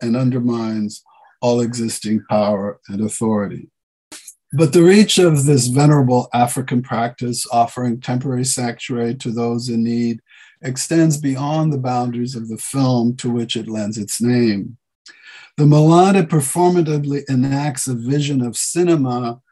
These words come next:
that I am certain Semben would have found extremely congenial. A vision of cinema as a fugitive space of refuge,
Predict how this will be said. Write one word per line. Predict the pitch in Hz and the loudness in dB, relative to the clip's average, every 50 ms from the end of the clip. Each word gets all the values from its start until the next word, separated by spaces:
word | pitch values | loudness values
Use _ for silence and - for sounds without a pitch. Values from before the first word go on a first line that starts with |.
| _ _ _ _ _ | _ _ _ _ _
that | 151 139 135 | -6 -4 -2
I | 147 156 160 | 0 0 2
am | 165 165 156 | 2 0 0
certain | - - - 180 185 165 156 139 | -2 -2 -4 -4 -4 -4 -4 -4
Semben | 131 - 151 151 147 147 139 131 151 147 147 147 143 139 135 | -4 -4 -4 -4 -4 -4 -4 -4 -6 -6 -4 -4 -4 -4 -4
would | 135 127 | -4 -2
have | 131 131 127 | -4 -4 -6
found | 131 - 131 131 131 131 123 123 | -6 -8 -8 -6 -4 -4 -4 -4
extremely | 123 - - - 127 123 120 120 120 120 | -6 -8 -12 -10 -6 -4 -2 -2 -2 -4
congenial. | 113 - 127 123 117 113 127 117 117 113 110 107 101 98 95 - 123 - _ _ _ _ _ - - - - - - - | -6 -6 -6 -6 -6 -4 -4 -4 -2 -2 -2 -4 -6 -8 -14 -18 -20 -20 _ _ _ _ _ -20 -20 -20 -20 -20 -10 -6
A | 139 | -2
vision | 127 135 156 156 151 160 165 160 | 2 4 4 6 6 6 6 6
of | 156 143 131 | 6 4 4
cinema | - - - 165 165 170 165 160 160 160 160 160 151 139 - _ _ _ | 2 4 4 6 6 6 6 6 4 2 2 0 0 -4 -6 _ _ _
as | 151 131 117 113 | -6 -6 -4 -4
a | 120 117 | -6 -6
fugitive | - - - 147 143 143 131 135 147 135 131 135 131 131 | -6 -4 -2 -2 -2 -2 -2 -2 -2 -2 -2 -2 -2 -4
space | - - - - 120 117 110 113 107 - - - - _ _ | -8 -10 -10 -8 -6 -4 -4 -4 -6 -8 -12 -16 -18 _ _
of | 117 110 107 127 | -8 -8 -4 -2
refuge, | 120 110 107 - - - - 92 113 - - - - - - | -2 -2 -2 -4 -6 -8 -8 -8 -10 -12 -12 -14 -16 -16 -16